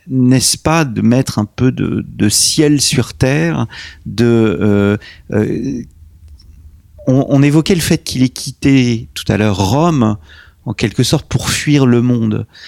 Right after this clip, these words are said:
mais on voit pas un personnage qui fuit le monde. On voit un personnage qui est dans le monde, qui attire, euh,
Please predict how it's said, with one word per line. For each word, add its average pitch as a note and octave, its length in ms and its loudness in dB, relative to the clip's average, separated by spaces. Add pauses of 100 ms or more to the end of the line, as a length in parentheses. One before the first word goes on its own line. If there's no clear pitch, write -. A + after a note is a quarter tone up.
(200)
mais C3 440 2 (880)
on C3+ 80 2
voit C3+ 320 0
pas G#3+ 140 0
un F3 160 2
personnage A#2 580 -4
qui - 140 -10
fuit A2+ 220 -6
le - 100 -6
monde. G#2+ 260 -6 (380)
On A2+ 60 0
voit C#3 160 4
un D3 40 2
personnage D3 480 0
qui - 140 -2
est G#2+ 60 2
dans A#2+ 200 2
le B2+ 60 4
monde, F3+ 180 0
qui - 160 -2
attire, B2+ 720 0 (520)
euh, G2+ 1200 0